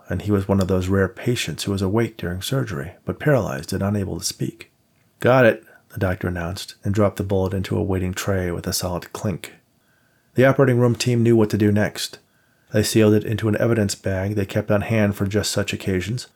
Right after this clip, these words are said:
and a nurse walked it out of the operating room and handed it to a police detective who had watched the entire process and could and would verify the chain of custody in a court of law.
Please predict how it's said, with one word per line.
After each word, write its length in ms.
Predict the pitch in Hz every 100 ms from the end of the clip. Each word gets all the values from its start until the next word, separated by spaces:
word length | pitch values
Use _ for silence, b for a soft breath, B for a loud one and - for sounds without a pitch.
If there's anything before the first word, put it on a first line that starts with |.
| _ _ _ _ _
and 100 | 117
a 40 |
nurse 280 | 117 123 120
walked 220 | 113 110
it 100 | 117
out 140 | 113 113
of 80 | 110
the 140 | 117
operating 380 | 110 107 98 98
room 240 | 95 101
and 100 | 113
handed 360 | 107 117 110 98
it 100 | 95
to 120 | 107
a 40 | -
police 260 | - 117
detective 640 | - 110 95 92 - - -
who 120 | 117
had 80 | 104
watched 400 | 107 107 - -
the 100 | 117
entire 280 | 110 113 107
process 600 | - 95 90 - 104 -
and 140 | 104
could 360 | - 113 120 143
and 200 | 113 101
would 360 | 123 98 110 - -
verify 320 | 120 113 110
the 80 | 107
chain 240 | - 110
of 100 | 101
custody 560 | - - - 101 101 104
in 100 | 117
a 60 | 107
court 240 | - 95
of 80 | 90
law. 380 | 101 107 87